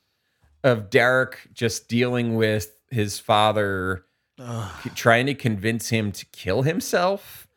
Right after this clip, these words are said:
Speaker 1: Um,
Speaker 2: Yeah.
Speaker 1: and then his father is just like, "Fuck it, I'm gonna do it. I'm gonna kill you. I'm gonna hang you." Um, and it's just like, okay.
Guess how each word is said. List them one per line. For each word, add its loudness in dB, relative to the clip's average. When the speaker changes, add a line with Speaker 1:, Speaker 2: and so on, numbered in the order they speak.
Speaker 1:
Um, 2
Speaker 2:
Yeah. -14
Speaker 1:
and 0
then 0
his -6
father 2
is -4
just -6
like, 0
"Fuck -2
it, 2
I'm 0
gonna 0
do -2
it. 0
I'm -6
gonna -4
kill 0
you. 0
I'm -8
gonna -6
hang 0
you." -2
Um, -4
and -2
it's -8
just -2
like, 0
okay. -4